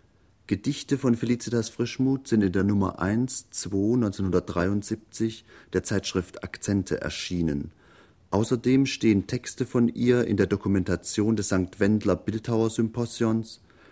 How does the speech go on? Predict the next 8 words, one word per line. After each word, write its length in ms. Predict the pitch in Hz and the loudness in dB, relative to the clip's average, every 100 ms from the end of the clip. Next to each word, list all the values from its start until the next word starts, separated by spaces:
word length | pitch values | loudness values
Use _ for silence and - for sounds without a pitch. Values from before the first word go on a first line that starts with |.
| _ | _
sowie 260 | - 101 95 | -2 2 4
in 60 | |
dem 160 | 98 98 | 4 6
neuen 260 | 101 113 | 6 4
Almanach 640 | - 98 98 92 87 87 - | 2 2 2 4 2 -2 -6
des 200 | 92 - | -6 -4
Saarländischen 540 | 82 87 90 - 90 | -4 -2 -4 -4 -6
Schriftstellerverbandes. 1300 | - 101 - - 78 78 80 78 76 - 67 - - | -6 -8 -8 -6 -6 -6 -8 -8 -8 -6 -8 -8 -12